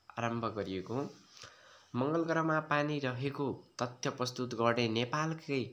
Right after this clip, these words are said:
नेपाली वैज्ञानिक लुजेन्द्र ओझा हुन् भने नयाँ ग्रह पत्ता ला-, लागेको सैद्धान्तिक आधार प्रस्तुत गर्ने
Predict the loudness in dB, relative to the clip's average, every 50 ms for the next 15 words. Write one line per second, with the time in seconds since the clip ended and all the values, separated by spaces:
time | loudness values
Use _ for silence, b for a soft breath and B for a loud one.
0 | B B B B B B B B -2 -2 2 2 4 4 4 2 2 2 2 2
1 | 4 4 4 4 4 4 2 0 -4 -12 -20 _ _ _ _ _ _ _ _ -14
2 | -8 -4 -2 0 6 8 8 10 8 8 8 6 4 2 -4 -14 -20 _ _ _
3 | _ _ _ -10 _ 2 2 4 4 4 4 4 4 4 2 2 2 2 2 2
4 | 2 0 0 0 0 2 4 6 6 6 6 4 4 2 2 2 2 -2 -2 0
5 | 0 0 0 0 0 -2 -2 -4 -6 -6 -8 -8 -6 -4 -2 0 2 2 4 4
6 | 4 4 4 4 2 2 4 2 2 2 2 0 0 -2 2 2 2 8 8 8
7 | 8 8 4 2 2 4 4 4 4 4 2 -2 -4 -4 -4 -4 -4 -4 -4 -4
8 | -6 -2 0 4 6 6 6 6 6 4 2